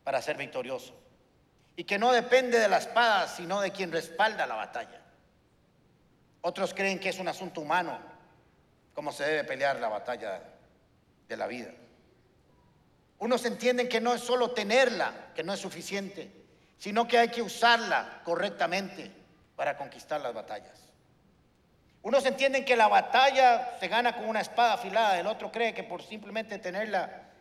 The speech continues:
en la vaina ahí a la par es suficiente, que ella se va a levantar a hacer el trabajo solo.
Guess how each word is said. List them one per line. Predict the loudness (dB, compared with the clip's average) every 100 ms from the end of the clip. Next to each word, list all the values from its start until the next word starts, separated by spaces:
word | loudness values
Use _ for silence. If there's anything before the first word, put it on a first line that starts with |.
| _
en | -6
la | 0 2
vaina | 6 4 4 0
ahí | 0 2
a |
la | 2 2
par | 4 2 0 -8 -16 -20 _
es | -14
suficiente, | -12 -14 -8 -8 -8 -12
que | -14
ella | -8 -6
se | 0
va |
a | 0
levantar | -2 -2 -2
a | -2
hacer | -4
el | -8
trabajo | -8 -4 -4 -6
solo. | -12 -14